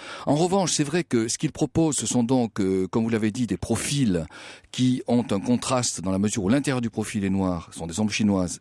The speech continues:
et le fond est blanc. Mais ce qui est très important et qui, au fond, déclenche, à mon sens, le goût pour ce genre de procédé, ce qui est très important, c'est que les, les, les, les spectateurs, euh, le public, euh, et les auteurs de silhouettes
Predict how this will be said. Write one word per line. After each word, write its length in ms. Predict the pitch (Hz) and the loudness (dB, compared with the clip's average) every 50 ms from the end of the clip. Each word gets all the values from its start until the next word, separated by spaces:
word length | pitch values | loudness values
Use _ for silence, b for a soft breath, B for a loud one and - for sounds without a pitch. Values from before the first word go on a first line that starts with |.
| _ - | _ -2
et 200 | 110 110 101 - | -2 0 0 -2
le 140 | - 98 98 | -2 -2 -2
fond 340 | - - - 117 107 95 87 - - | -2 -2 -2 0 0 0 -2 -6 -10
est 80 | 90 | -6
blanc. 300 | 87 87 226 180 220 - B B B B B B B B | -2 0 0 0 0 -2 B B B B B B B B
Mais 100 | - 135 | 0 0
ce 80 | 135 - | 2 0
qui 80 | 170 | -2
est 40 | 160 | -2
très 280 | - - 247 262 254 233 | -2 0 0 0 2 2
important 540 | 208 175 160 139 - - 139 120 117 113 - - | 0 0 -2 -4 -2 -2 0 0 0 0 -2 -6
et 100 | 95 90 | -8 -8
qui, 340 | - - 127 131 131 131 - _ - _ - | -4 -2 0 0 0 -2 -4 _ -6 _ -2
au 60 | 107 | -2
fond, 400 | 117 - - 156 156 147 127 - | -2 0 0 2 2 2 0 -2
déclenche, 880 | 90 92 95 151 156 - - 170 160 143 120 98 87 - - - - - | -6 -4 -2 -2 -2 2 2 2 2 2 0 -2 -4 -6 -8 -10 -10 -10
à 100 | - 92 | -8 -6
mon 140 | 92 95 92 | -6 -4 -4
sens, 400 | - - 98 95 87 - - - | -4 -4 -4 -2 -4 -4 -6 -6
le 120 | - 95 | -6 -6
goût 280 | 90 92 110 139 131 110 - - | -4 -4 -2 -2 -2 -2 -2 -6
pour 120 | - 90 90 | -6 -6 -4
ce 120 | - 101 | -4 -2
genre 240 | 95 104 123 117 98 | 0 0 0 0 0
de 80 | 82 82 | -4 -6
procédé, 560 | - - 90 - - 85 87 135 170 208 B B B B B B B | -6 -6 -4 -4 -4 0 0 0 0 0 B B B B B B B
ce 80 | - - | -2 -2
qui 80 | 131 | 0
est 20 | - | 0
très 180 | - 190 190 | 0 0 0
important, 380 | 190 175 - 143 - - 226 254 | 0 0 0 -2 0 0 0 0
c'est 160 | 233 - 160 | 2 0 -2
que 400 | 139 - 139 127 120 110 - - - _ _ _ _ _ _ - | 0 2 2 2 2 0 -2 -8 -14 _ _ _ _ _ _ -2
les, 180 | 110 147 202 208 156 185 214 | 2 2 4 4 2 0 -2
les, 280 | 151 135 135 123 117 113 | -2 0 0 0 0 0
les, 240 | 110 107 98 98 | 0 -2 -2 -2
les 120 | 101 101 98 | -2 -4 -2
spectateurs, 800 | - - 196 - - 143 - - - 254 226 180 120 92 87 90 | -2 -2 -4 -2 -4 -6 -4 -2 -2 0 0 0 -2 -2 -2 -4
euh, 140 | 85 90 92 | -4 -4 -4
le 80 | 98 | -4
public, 600 | - - 143 147 170 233 262 262 226 - - - | -4 -4 -4 0 2 4 4 4 2 0 -2 -2
euh, 260 | 104 92 95 90 90 B B 175 B B B B | -2 0 0 0 -2 B B -10 B B B B
et 160 | - 123 120 | 0 2 2
les 240 | 113 117 120 113 165 | 4 2 4 2 2
auteurs 320 | 190 - - 247 208 127 | 2 2 2 0 2 0
de 60 | 104 | 0
silhouettes 600 | 104 - - 117 110 127 165 208 269 262 - - | -2 0 0 2 2 2 2 2 0 -2 -4 -6